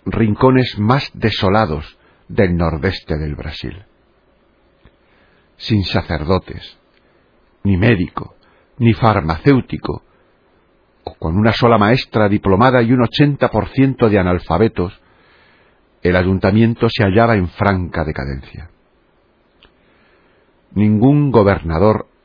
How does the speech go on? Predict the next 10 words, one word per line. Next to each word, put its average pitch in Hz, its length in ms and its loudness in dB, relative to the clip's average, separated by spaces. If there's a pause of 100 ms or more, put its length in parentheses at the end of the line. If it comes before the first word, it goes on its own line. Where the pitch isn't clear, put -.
ni 110 240 2
partido 95 560 2
político 90 640 -2 (460)
se - 200 2
interesaba 110 720 2
por 117 160 2
los 110 180 0
once 104 380 0
mil 139 160 4
habitantes 107 640 -2